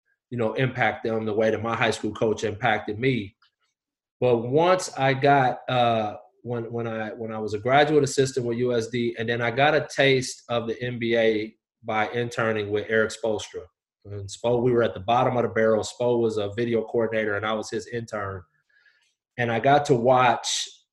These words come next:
uh, Stan Van Gundy work on the court. And it, something just kinda sparked in me that I, I, this is something I would really wanna do. And,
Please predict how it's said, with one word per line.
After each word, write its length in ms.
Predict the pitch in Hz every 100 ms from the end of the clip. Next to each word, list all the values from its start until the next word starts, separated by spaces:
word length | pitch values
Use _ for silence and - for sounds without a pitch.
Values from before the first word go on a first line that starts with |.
| _ -
uh, 240 | 110 104
Stan 440 | - - 123 123
Van 240 | 120 117 110
Gundy 360 | 113 110 104
work 320 | 98 104 101 110
on 140 | 98
the 80 | 95
court. 380 | - 101 92 - _ _ _ _ _
And 580 | 110 107 104 104 101 101 _ -
it, 200 | 113 -
something 680 | - 160 147 143 127 120 - -
just 400 | 120 113 - -
kinda 260 | 139 123 104
sparked 580 | - - 117 113 -
in 140 | 107 98
me 200 | 95 95
that 340 | 104 95 95 _ _ _ _ _ _ _ _ _ _ -
I, 120 | 113 -
I, 220 | 117 120 -
this 180 | 139 139
is 100 | 135
something 320 | 135 127 120
I 60 | 117
would 240 | 110 101
really 220 | 113 110
wanna 320 | 107 107 101
do. 400 | 95 101 87 - _ _ _ _
And, 600 | 120 110 107 107 104